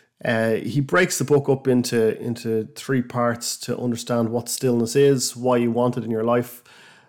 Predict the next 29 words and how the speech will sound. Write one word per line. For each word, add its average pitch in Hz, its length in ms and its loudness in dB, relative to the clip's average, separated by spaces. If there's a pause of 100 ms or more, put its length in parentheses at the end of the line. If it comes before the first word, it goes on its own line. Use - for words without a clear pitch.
(140)
um, 110 640 -2 (120)
and 117 80 -4
how 120 100 2
it's 117 80 -2
gonna 113 160 -2
help 143 220 2
you. - 100 -6 (580)
So - 140 -2
the 123 80 0
three 151 220 2
parts, 139 400 2
and 117 100 0
you 117 60 0
can 107 140 -10
probably 131 440 -2
guess 117 320 0
it's - 160 -12
mind, 117 540 0
spirit, 110 500 -4
and 104 240 -12
body. 117 340 -2 (840)
There's 135 500 -6 (220)
nothing 147 340 2
original 127 560 4
in 117 80 4
that, 120 280 0
right? 123 140 0
There's 120 180 -4
no, 123 440 2